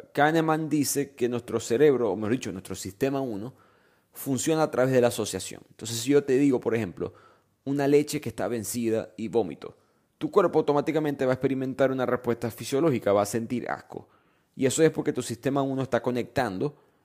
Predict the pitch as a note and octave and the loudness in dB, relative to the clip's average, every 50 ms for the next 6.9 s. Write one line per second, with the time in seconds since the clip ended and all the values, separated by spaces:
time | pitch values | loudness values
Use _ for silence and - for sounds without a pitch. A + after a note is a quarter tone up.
0 | _ _ - - D#3 - - - C3+ B2+ C#3+ D3+ C#3 G#2+ G2+ G2+ G2+ G2+ B2+ C#3+ | _ _ -2 0 0 0 2 2 2 2 4 2 2 2 0 -2 -2 -4 -4 -6
1 | C#3+ - - B2+ B2+ B2 A#2+ - B2+ B2 A2+ G#2+ G2 - - D3+ C#3+ C3 A#2+ A2+ | -6 -2 -2 0 0 0 2 4 4 4 6 4 2 2 2 2 2 4 2 2
2 | A2 A2 A2 A2 A2 A2 A2 A2 A#2 B2 C#3+ E3+ F#3 - - - - _ _ _ | 2 2 2 0 0 -2 -2 -2 -2 -2 0 0 -2 -2 -4 -14 -20 _ _ _
3 | _ _ _ _ _ _ _ _ _ - D3 B2+ - - B2 A#2 A2+ - - C#3+ | _ _ _ _ _ _ _ _ _ 2 2 2 4 2 -2 -2 -2 -2 -2 -2
4 | C#3 F2 - - - B2 A2+ B2 B2 - - C3 C3+ C#3+ D3 D#3+ D#3+ C#3+ C3 B2 | -2 -2 -6 -10 -10 -10 -8 -8 -6 -2 -2 -2 0 0 0 0 0 -2 -2 -4
5 | C#3 C#3 _ _ _ _ _ _ - - C3 C3+ B2+ A#2 - - D3+ C#3+ C3+ B2 | -6 -8 _ _ _ _ _ _ -12 -6 -2 -2 -2 -2 0 0 2 2 2 0
6 | - - B2+ A#2+ A2+ G#2+ G#2 A#2+ A#2+ A2 - - E2+ F2+ E2+ - _ | 0 -2 -2 -2 0 0 0 0 -2 -2 -4 -8 -8 -8 -8 -14 _